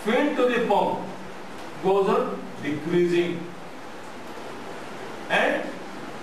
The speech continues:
at one point the feed becomes zero. That means the pump now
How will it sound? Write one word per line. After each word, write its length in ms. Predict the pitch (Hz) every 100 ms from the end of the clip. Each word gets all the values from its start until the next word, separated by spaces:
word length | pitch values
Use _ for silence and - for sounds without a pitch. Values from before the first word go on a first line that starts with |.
| - - - -
at 220 | 170 180 180
one 280 | 233 254
point 460 | 202 214 - - - - - - - - -
the 200 | 214 196 -
feed 260 | 180 180 -
becomes 400 | 147 196 - - - - -
zero. 420 | 143 156 147 123 - - - - 139
That 200 | 143 208
means 220 | - -
the 260 | - - - - - - -
pump 320 | 170 - 247 190
now 400 | 208 - -